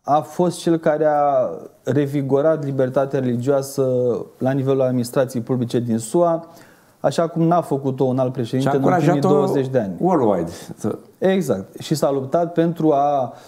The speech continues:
Speaker 1: uh, răspândi peste tot aceast-, acest impuls pe care orice democrație sănătoasă trebuie să-l aibă, să promoveze libertatea religioasă.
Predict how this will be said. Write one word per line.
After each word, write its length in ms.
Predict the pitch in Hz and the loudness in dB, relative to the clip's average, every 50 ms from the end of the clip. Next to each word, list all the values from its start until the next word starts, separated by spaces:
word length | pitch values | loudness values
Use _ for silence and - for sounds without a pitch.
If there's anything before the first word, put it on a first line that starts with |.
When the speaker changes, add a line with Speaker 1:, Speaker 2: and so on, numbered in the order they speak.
| - - - _ _ | -20 -20 -20 _ _
Speaker 1:
uh, 120 | - 123 127 127 123 120 120 120 113 110 110 110 110 | -2 0 0 2 2 2 2 2 0 0 0 0 2
răspândi 480 | 123 127 120 - - 135 131 131 160 | 0 0 -2 -2 -2 -2 0 0 -2
peste 320 | 160 - 156 139 143 - - | 0 0 -2 -2 0 -2 -2
tot 300 | 135 - 156 147 127 - - - - - - - - - - - - - - | 0 0 0 0 0 -6 -16 -20 -20 -20 -18 -16 -14 -14 -12 -10 -12 -4 -4
aceast-, 420 | 123 127 - 147 143 143 - - | -4 0 0 0 0 0 -2 -6
acest 340 | 127 117 - 160 156 - - | -6 -2 -2 -2 -4 0 0
impuls 720 | 143 143 135 131 - - 196 220 190 135 - - - - _ - - - _ _ _ | 0 0 0 -2 0 2 2 2 2 0 -4 -10 -12 -14 _ -20 -20 -20 _ _ _
pe 100 | 151 123 | -2 0
care 180 | - 135 135 | 2 2 4
orice 260 | 147 160 165 160 - | 4 2 2 2 0
democrație 640 | 160 147 151 151 147 139 - 147 143 139 - - 208 170 | 0 2 2 0 0 0 0 0 0 0 0 -2 -2 0
sănătoasă 540 | - - 147 139 131 - 202 208 202 - | 0 0 -2 -2 0 0 0 0 0 -2
trebuie 280 | 139 - 135 123 123 120 | -2 -2 0 0 0 -2
să-l 180 | 117 - 127 135 | 0 0 2 2
aibă, 200 | 156 175 175 180 | 2 2 0 0
să 140 | - - | 0 -2
promoveze 500 | 160 - 160 151 147 147 147 160 160 156 | -2 0 0 -2 0 2 0 0 2 2
libertatea 580 | 156 151 147 139 143 135 135 - 143 139 - 180 | 0 0 2 0 -2 0 2 0 0 0 0 0
religioasă. 580 | 135 117 110 123 113 104 107 - - 151 190 | 0 0 0 0 -2 -2 -2 0 0 0 0